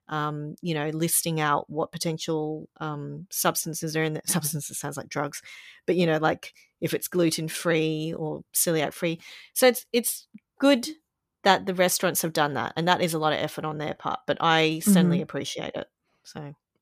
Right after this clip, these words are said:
Speaker 2: Oh, no, yeah, definitely. Um, it's becoming, and more, I guess, you have more options, but I also think, um, it could be quite, um, urban-centric. Like, if you're in London,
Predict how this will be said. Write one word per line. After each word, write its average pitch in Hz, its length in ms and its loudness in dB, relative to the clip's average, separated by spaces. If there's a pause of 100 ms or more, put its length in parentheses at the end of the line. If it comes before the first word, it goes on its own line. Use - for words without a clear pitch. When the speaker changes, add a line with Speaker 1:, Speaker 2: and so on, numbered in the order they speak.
(440)
Speaker 2:
Oh, 247 180 8
no, 269 220 6
yeah, 214 320 6
definitely. 202 840 4
Um, 170 260 8
it's 160 160 4
becoming, 175 580 4 (240)
and 349 180 6 (240)
more, 196 540 8
I 185 60 0
guess, 175 400 0 (220)
you 190 100 2
have 165 120 0
more 170 280 6
options, 262 540 0 (220)
but 233 80 4
I 190 40 10
also 226 300 8
think, 185 440 0
um, 156 360 2 (340)
it 185 140 -2
could - 240 0
be 165 120 4
quite, 147 440 4 (100)
um, 139 240 -4 (140)
urban-centric. 147 880 0 (280)
Like, - 200 -8 (240)
if 170 160 0
you're 165 140 6
in 151 180 2
London, 160 560 4